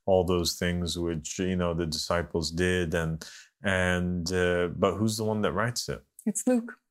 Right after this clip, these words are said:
Speaker 1: Luke.
Speaker 2: Yeah.
Speaker 1: Luke's the one who writes the Acts of the Apostles. And Luke also, he never met, uh, Jesus Christ.
Speaker 2: Yeah.
Speaker 1: He's taken everything from Paul. So Paul essentially is, you know, he's putting his letters in there, and he's also telling Luke,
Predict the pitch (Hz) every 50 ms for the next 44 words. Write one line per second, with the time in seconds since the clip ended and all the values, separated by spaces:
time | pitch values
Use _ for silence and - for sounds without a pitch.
0 | - - 113 113 135 156 143 - - - - - - - - 101 98 98 101 _
1 | - 98 107 127 123 123 - - - 101 101 101 101 98 95 87 90 87 87 90
2 | 90 90 87 - - - 82 78 - 82 85 85 80 - - - 82 78 80 80
3 | 78 76 - - 76 73 69 - - - 78 73 80 85 87 90 98 113 107 110
4 | - - 101 101 104 98 - - - 90 87 82 80 82 85 90 87 85 85 82
5 | 82 85 85 85 85 - - - - - - _ _ - - 85 85 82 82 80
6 | 80 87 87 80 76 76 71 - - - 76 76 71 73 - - - - - _
7 | _ - - 202 196 - _ _ _ _ - 101 104 101 104 - 101 95 - 95
8 | 92 95 95 98 95 85 - 107 104 107 98 - - 107 104 98 - - 123 123
9 | 104 76 67 - - _ _ _ - _ _ _ - - - 107 98 85 - -
10 | - 117 123 131 127 123 120 - - - 101 - - 123 120 110 - - 104 101
11 | 104 98 - - - 95 92 95 92 87 - - - - 101 95 92 87 85 78
12 | - 69 90 92 90 85 - - 113 110 107 101 92 92 104 117 127 123 110 90
13 | 95 92 90 90 90 90 90 90 - _ _ - - - _ - 113 110 113 117
14 | 117 117 101 104 101 95 95 92 107 104 - - 110 98 - - 104 104 104 107
15 | 101 101 95 95 95 98 95 - -